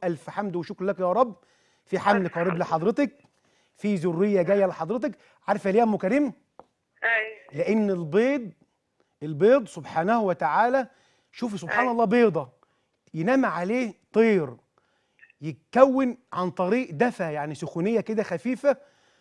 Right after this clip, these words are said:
Speaker 1: البيض يتكون دم في مخلوق ويتكون كائن.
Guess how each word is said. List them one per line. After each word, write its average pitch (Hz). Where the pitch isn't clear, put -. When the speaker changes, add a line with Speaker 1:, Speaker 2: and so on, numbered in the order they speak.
Speaker 1:
البيض 175
يتكون 196
دم 175
في -
مخلوق 202
ويتكون 196
كائن. 147